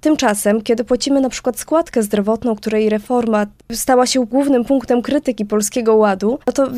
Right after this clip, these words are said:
to nie, nie widzimy, że Polski Ład zmieni jakby wszystkie bolączki, jeśli chodzi o służbę zdrowia, że kolejki do lekarzy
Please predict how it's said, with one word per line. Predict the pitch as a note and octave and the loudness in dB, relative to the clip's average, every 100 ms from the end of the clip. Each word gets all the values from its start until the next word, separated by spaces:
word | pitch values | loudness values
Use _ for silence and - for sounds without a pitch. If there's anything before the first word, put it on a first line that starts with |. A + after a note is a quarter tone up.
| A#3 | -4
to | A3+ | -2
nie, | A#3 A#3+ | 0 2
nie | C4 | 2
widzimy, | B3+ F4 F#4+ | 0 0 0
że | D#4+ | 0
Polski | C4+ C4+ C4 - | 0 0 -2 -2
Ład | B3 A3+ G#3 | 2 2 2
zmieni | A#3 A#3 A3+ A3 | 0 2 2 2
jakby | G3+ G3 G#3 G#3+ | 0 0 -4 -6
wszystkie | - A#3 - G#3+ | -6 -4 -2 0
bolączki, | A3 A3 G#3+ - G#3 G#3 | 2 2 0 -2 -4 -2
jeśli | G#3 G#3 - | -2 -4 -4
chodzi | G#3 G3+ | -4 -2
o | G3+ | -2
służbę | G#3+ G3+ G#3 | -4 -4 -4
zdrowia, | G#3 G#3 G3 G3 | -2 -4 -2 -4
że | G3+ | -4
kolejki | G#3+ G#3+ B3 C#4 | 0 0 0 0
do | B3 | 0
lekarzy | A3+ G#3+ G#3 | 0 0 -4